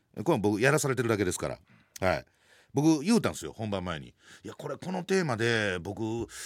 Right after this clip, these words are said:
冒頭にこのルネッサンスっていうの、いや、もう僕は最悪いいですけど、しょこたんも一緒に言わすのどうなんすかね、言って。こう、まずね、だ-、大丈夫、しょこたんみたいな。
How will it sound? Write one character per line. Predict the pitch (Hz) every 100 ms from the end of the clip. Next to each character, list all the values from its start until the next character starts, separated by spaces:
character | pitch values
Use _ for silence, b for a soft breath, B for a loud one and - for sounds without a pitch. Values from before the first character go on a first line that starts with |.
| B 120
冒 | 131 127
頭 | 147
に | 151
こ | 147
の | 151
ル | 110 139
ネ |
ッ | 147
サ | - 143 131
ン |
ス | 117
っ |
て | 117
い |
う | 107
の、 |
い | 123
や、 | 117
も | 107
う |
僕 | 101 139
は | 180
最 | 131 214 214
悪 | 208 170
い |
い |
で | 107
す | -
け | 87
ど、 | 95 95 78 B B
し | - -
ょ |
こ | 202 220
た | 175
ん | 120
も | 95
一 |
緒 | - 101
に |
言 | 131
わ | 185
す | 156
の | 92
ど | 190
う |
な | 208
ん | 107
す | -
か | 87
ね、 | 87 80
言 | 71
っ |
て。 | - 67 - b b b -
こ | 107
う、 |
ま | 135
ず | 214
ね、 | 202
だ-、 | 120 185
大 | 180 247 233
丈 | 202
夫、 | 104
し |
ょ | 98
こ | 80
た | 73
ん | 69 - -
み | 78
た | 71
い |
な。 | 65